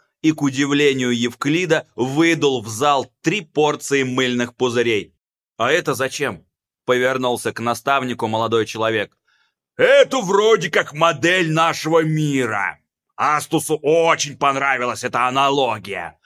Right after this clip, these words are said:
Он каждую проповедь так делает. Пузыри — это территории реликвий, летящие по Юдоле, в мире вечного хаосума». «Юдоли?» «Так мы называем хаос вокруг.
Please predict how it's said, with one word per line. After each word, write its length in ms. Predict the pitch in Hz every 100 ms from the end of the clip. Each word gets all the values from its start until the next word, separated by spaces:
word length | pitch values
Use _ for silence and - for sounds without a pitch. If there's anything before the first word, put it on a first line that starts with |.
| _ _
Он 240 | 220 269 165
каждую 580 | 233 262 202 160 190
проповедь 640 | 160 165 208 196 170 156 156
так 180 | 143 123
делает. 600 | 120 131 117 98 85 - _ _ _ -
Пузыри — 720 | 277 214 240 240 240 226 - - -
это 380 | 233 233 220 - _ _ -
территории 840 | 185 202 165 196 208 180 190 190
реликвий, 760 | 185 196 202 160 107 101 85 _ -
летящие 680 | 151 165 170 170 - 175
по 140 | 160 165
Юдоле, 680 | 165 156 165 143 117 92 -
в 160 | 120 147
мире 260 | 170 202 165
вечного 480 | 185 160 156 160
хаосума». 1040 | - 143 147 131 - 147 123 107 92 87 - _ _ _ _ _ _ _ _ _
«Юдоли?» 720 | 120 135 120 139 170 185 - _ _ _ _ _ _ _
«Так 340 | - 175 196 -
мы 160 | 165
называем 540 | 170 147 151 156 160 139
хаос 540 | - 170 175 165 135
вокруг. 680 | 123 123 - 123 110 -